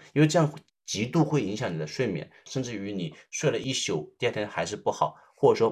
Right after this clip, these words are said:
晚上就干脆睡不着觉，因为会难受，你睡一会儿就憋醒，睡一会儿就憋醒。好，这是第一种办法，就是给你把支气管打开。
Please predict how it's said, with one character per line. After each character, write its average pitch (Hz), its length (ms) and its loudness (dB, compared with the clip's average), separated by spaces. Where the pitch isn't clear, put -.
晚 95 180 2
上 120 140 -4
就 120 100 -2
干 123 220 0
脆 123 80 -6
睡 113 160 -4
不 - 80 -12
着 90 100 0
觉， 87 200 0
因 90 80 -4
为 101 40 -2
会 113 140 -4
难 78 180 -2
受， 101 300 -2
你 95 60 -4
睡 135 200 0
一 127 40 0
会 104 160 -4
儿 - 100 -6
就 - 100 -10
憋 101 160 -4
醒， - 200 -8
睡 - 120 -10
一 110 40 -2
会 92 60 0
儿 - 20 -4
就 92 80 -6
憋 92 180 -10
醒。 151 260 -8
好， - 140 8
这 156 120 2
是 120 80 2
第 123 100 0
一 117 40 4
种 98 120 6
办 104 100 4
法， 90 120 2
就 95 100 -2
是 95 80 2
给 95 160 -2
你 92 100 0
把 - 180 -4
支 - 120 -4
气 - 80 0
管 87 120 2
打 87 120 -6
开。 - 260 -2